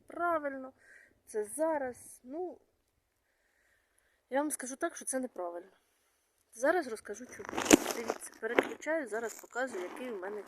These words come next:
часник. Мій. Бачите, дивіться, це мій часник.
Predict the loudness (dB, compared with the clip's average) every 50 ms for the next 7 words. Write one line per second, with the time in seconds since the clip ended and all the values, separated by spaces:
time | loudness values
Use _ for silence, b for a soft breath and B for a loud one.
0 | -14 -16 -14 -14 -14 -14 _ -20 _ _ _ _ -20 -18 -18 -18 _ _ _ _
1 | _ _ _ _ _ _ _ _ -8 -6 -6 -6 -10 -12 -14 -20 -20 -20 _ _
2 | -12 -12 -8 -8 -8 -8 -8 -12 -8 _ -6 -6 -4 -4 -4 -4 -4 -6 -8 -6
3 | -4 -4 -4 -4 -8 -12